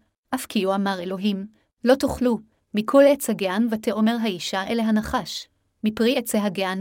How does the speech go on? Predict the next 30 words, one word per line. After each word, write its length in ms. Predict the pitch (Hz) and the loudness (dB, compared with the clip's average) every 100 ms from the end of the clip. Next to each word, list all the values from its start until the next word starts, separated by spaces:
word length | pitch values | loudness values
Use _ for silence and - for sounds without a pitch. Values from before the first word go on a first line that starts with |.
| 208 | -2
נאכלה, 500 | 202 180 220 226 254 - - | -2 -4 -2 0 -2 -4 2
ומפרי 440 | 220 220 220 254 | 2 2 0 0
העץ 340 | 226 214 220 | 0 -4 -6
אשר 240 | 220 - 196 | -6 -4 -4
בתוך 340 | 196 202 - | -4 -8 -6
הגן, 380 | 214 220 202 170 - _ _ - | -2 -2 -2 -4 -14 _ _ -4
אמר 240 | 202 202 | -2 0
אלוהים, 480 | 185 190 196 214 180 - _ _ - | -2 -6 -2 -2 -2 -12 _ _ 0
לא 100 | 277 | 2
תאכלו 380 | 294 339 269 240 | 2 -2 0 2
ממנו, 500 | 233 190 180 180 196 _ _ - | 2 2 -4 -8 -12 _ _ -6
ולא 160 | 208 208 | -2 0
תיגעו 320 | 208 214 196 | 0 -2 -2
בו, 240 | 175 190 196 _ _ _ - | -2 -4 -4 _ _ _ 0
פן 180 | 226 | 2
תמותון", 500 | 220 220 214 302 294 220 | 4 2 2 4 4 4
ויאמר 340 | 220 208 214 220 | 2 2 0 0
הנחש 460 | 202 190 - 240 - | -2 -2 -4 -4 -4
אל 100 | 190 | -4
האישה, 500 | 190 214 214 - 165 - _ _ _ | -4 -4 -4 -6 -8 -10 _ _ _
"לא 220 | 233 226 | 4 6
אמות 220 | 208 226 247 | 6 2 2
תמותון, 540 | 226 202 - 277 254 | 2 2 2 4 4
כי 120 | 240 | 2
יודע 400 | 240 220 226 247 | 0 2 2 2
אלוהים, 500 | 220 220 208 202 170 - _ _ - | 0 -2 -2 -2 -4 -16 _ _ -4
כי 260 | 233 180 - _ _ | -2 -2 -6 _ _
ביום 320 | 185 202 208 214 | -2 0 2 0
אכלכם 460 | - 185 - 226 214 | -2 -4 -2 0 2
ממנו, 420 | 220 208 196 | 4 2 -2